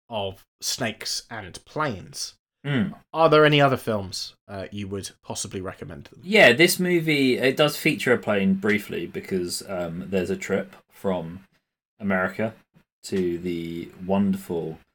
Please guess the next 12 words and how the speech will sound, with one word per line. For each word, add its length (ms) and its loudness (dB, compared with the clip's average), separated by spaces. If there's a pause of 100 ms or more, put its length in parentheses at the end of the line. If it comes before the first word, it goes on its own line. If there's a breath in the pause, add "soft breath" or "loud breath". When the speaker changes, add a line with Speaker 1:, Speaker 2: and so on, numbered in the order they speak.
(300)
Speaker 2:
Scandinavian 920 -6
country 540 -10 (240)
of 160 -6
Sweden. 540 -8 (220)
But 80 -4
there 120 8
are 60 8
no 100 8
snakes, 600 2
so 160 -2
you're 240 4
okay. 460 0